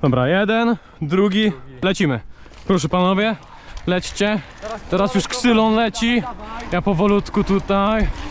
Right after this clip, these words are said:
Dobra. O! Ej, kurde, Kondzio! Zjeżdżasz mi! O. Dobra. I środkiem. A.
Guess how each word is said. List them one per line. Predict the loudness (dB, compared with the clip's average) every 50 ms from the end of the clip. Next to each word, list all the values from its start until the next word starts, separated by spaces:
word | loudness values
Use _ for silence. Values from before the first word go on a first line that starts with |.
| -4 -4 -4 -4 -6 -8 -4
Dobra. | -2 -2 0 0 0 0 0 0 0 0 -2 -4 -6 -6 -6 -6 -4 -4 -4 -2 -2 -2
O! | 0 2 2 2 2 0 -2 -6 -8 -8 -6 -6 -4 -4 -4 -4 -4 -2 0 0 2
Ej, | 4 4 4 4 4 4 2 0 0
kurde, | 0 0 0 0 2 2 0 2
Kondzio! | 2 4 4 4 4 2 2 2 2 4 4 4 4 4 4 4 4 4 4 4 4 2 0 0
Zjeżdżasz | 0 0 2 2 0 0 2 2 2 2 2 0
mi! | 0 0 0 2 2 0 0 0 -2 -2 -2 -4 -4 -6 -4 -2 0 2
O. | 4 4 4 4 4 2 0 -2 -4 -4 -4 -4 -4 -6 -8 -8 -6 -6 -4 -6 -6 -8 -4 0
Dobra. | 2 2 4 4 2 2 0 0 -2 -4 -6 -6 -6 -6 -4 -2 -2 0 0 0
I | 0 2
środkiem. | 2 2 2 2 2 0 0 0 0 0 0 0 0 0 0 0 0 0 0 -2 -2 -2 -2 -2 0 0 0 0 0 0 0 0 0 0 2 2 2 2 2 2 2 2 2 2
A. | 2 2 2 2 2 2 2 2 0 0